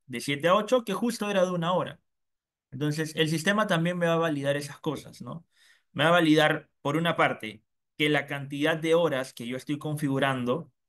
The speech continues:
no sea mayor o no me pase, mejor dicho, de la cantidad de horas que yo he configurado en la carga no lectiva. Entonces, acá esto también les ayuda a ustedes de que yo tal vez desarrollo mi carga dos horas y cuando estoy intentando agregar me sale un error de que no puedo. Tal vez es porque he configurado mal mi carga no lectiva.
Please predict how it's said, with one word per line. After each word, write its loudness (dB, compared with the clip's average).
no -2
sea 0
mayor 0
o -10
no -6
me -6
pase, -2
mejor -6
dicho, -6
de 2
la 0
cantidad 0
de 4
horas 2
que -6
yo 0
he 0
configurado -2
en -4
la -8
carga -6
no -8
lectiva. 0
Entonces, -2
acá 2
esto 0
también -4
les -6
ayuda -2
a -2
ustedes -2
de -10
que -8
yo 2
tal 2
vez 4
desarrollo 0
mi -2
carga 0
dos -4
horas 0
y -8
cuando -6
estoy -4
intentando -2
agregar 0
me -6
sale -2
un -4
error 0
de -2
que -4
no -2
puedo. 2
Tal -2
vez -2
es -10
porque -8
he -8
configurado 2
mal 2
mi -2
carga -2
no -4
lectiva. -6